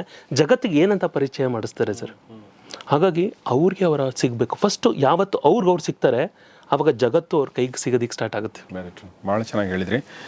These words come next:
Speaker 2: ನನಗಿದು ಪರ್ಸನಲ್ ಆಗಿ ಎರಡು ವಿಚಾರಗಳಲ್ಲಿ ನಾನು just want to share my feedback. ಒಂದೇನೆಂದ್ರೆ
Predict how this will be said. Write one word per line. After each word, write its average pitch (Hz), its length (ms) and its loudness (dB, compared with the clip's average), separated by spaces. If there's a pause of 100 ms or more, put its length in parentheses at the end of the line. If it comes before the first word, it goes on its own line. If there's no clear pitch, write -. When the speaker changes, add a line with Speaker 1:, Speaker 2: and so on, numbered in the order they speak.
(200)
Speaker 2:
ನನಗಿದು 160 280 4
ಪರ್ಸನಲ್ 156 460 2
ಆಗಿ 143 320 2
ಎರಡು 147 280 2
ವಿಚಾರಗಳಲ್ಲಿ 123 560 0
ನಾನು 107 340 0
just 95 280 -2
want 101 180 2
to 117 100 2
share 110 320 0
my 98 180 -2
feedback. 92 400 0
ಒಂದೇನೆಂದ್ರೆ 156 680 2